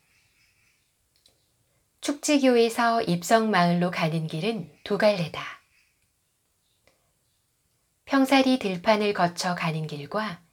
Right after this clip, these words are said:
강둑길을 걷는 길로 나눠진다. 어느 길을 선택해도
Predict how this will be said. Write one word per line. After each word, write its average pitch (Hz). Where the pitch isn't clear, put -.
강둑길을 220
걷는 175
길로 165
나눠진다. 165
어느 214
길을 247
선택해도 247